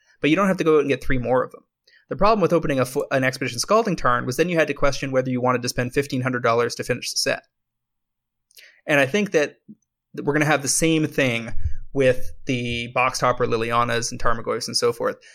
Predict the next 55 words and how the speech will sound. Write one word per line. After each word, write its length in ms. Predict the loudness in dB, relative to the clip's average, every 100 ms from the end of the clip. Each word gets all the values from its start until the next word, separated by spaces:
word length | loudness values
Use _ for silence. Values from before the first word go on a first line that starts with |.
| -8
is 140 | -4 0
that 220 | 0 0
people 240 | -2 0
are 40 | 0
gonna 160 | 2
look 160 | 2 0
at 60 | 0
them 120 | -2
and 80 | 0
go, 260 | 0 0
"Well, 140 | 0 0
I'm 60 |
never 200 | 2 2
gonna 160 | 2 2
get 100 | 2
the 100 | 0
other 100 | -2
three. 480 | 0 -2 -2 -6 -6
I'm 120 | -2 0
not 160 | 0
gonna 120 | 0 0
play 180 | -2
mismatched, 720 | 0 0 0 -2 -4 -6 -10 -14 -20 _
so 160 | 0 2
I'm 100 | 2
gonna 140 | -2
sell 220 | 0 0
it 80 | -2 _ _ _
'cause 120 | 0
I 80 | 0
can 120 | 2
get 200 | 2 2
this 140 | 0 -2
other 220 | 0 0 0
stuff 240 | 0 0
I 80 | -2
want." 500 | -2 -4 -4 -6 _ _ _ _ _ _ _ _ _
You 80 | 0
know, 80 | 2
like, 260 | 2 -2 _ _
some 180 | 0 2
of 80 | 4
the 60 |
Lilianas 420 | 4 4 2 0
have 60 | -2
been 100 | -4
going 160 | -4 -2
over 120 | -2
five 260 | 0 0
hundred, 280 | 0 0 0
and 80 | -2
I 60 | 0
think 240 | 0 0
long 400 | 0 2 2 0
term, 520 | -2 -2 -2 -6 -12